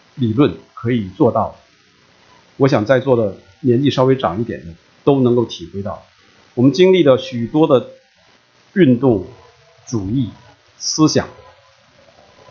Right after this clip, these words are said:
使我们内心真正产生改变的有没有？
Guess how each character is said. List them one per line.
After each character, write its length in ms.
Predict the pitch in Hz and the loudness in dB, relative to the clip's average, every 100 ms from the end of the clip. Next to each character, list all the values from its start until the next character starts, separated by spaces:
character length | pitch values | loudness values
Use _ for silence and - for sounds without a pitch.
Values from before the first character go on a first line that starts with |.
| - _ _ _ _ _ - - | -20 _ _ _ _ _ -20 -4
使 140 | 151 | 2
我 40 | |
们 100 | 160 165 | 4 4
内 100 | 143 | 4
心 360 | 147 147 - - | 4 2 0 0
真 100 | 170 | 2
正 100 | 135 - 104 | 0 -2 -8
产 160 | 110 113 | -4 -2
生 120 | 135 | -2
改 100 | 95 | -2
变 240 | 117 123 | -2 -2
的 140 | 87 - _ _ - | -2 -10 _ _ -6
有 80 | 107 | 0
没 100 | 120 | 0
有？ 160 | 90 | 0